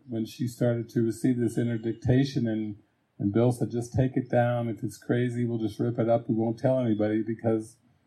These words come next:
you know, psychologists don't really talk about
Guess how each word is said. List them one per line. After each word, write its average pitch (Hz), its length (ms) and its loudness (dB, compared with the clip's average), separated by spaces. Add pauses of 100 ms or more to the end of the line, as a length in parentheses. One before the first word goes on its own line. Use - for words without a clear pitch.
(420)
you 110 80 0
know, 110 120 2
psychologists 120 1080 2 (640)
don't 117 360 2 (680)
really 131 920 4 (680)
talk 143 280 12
about 120 400 6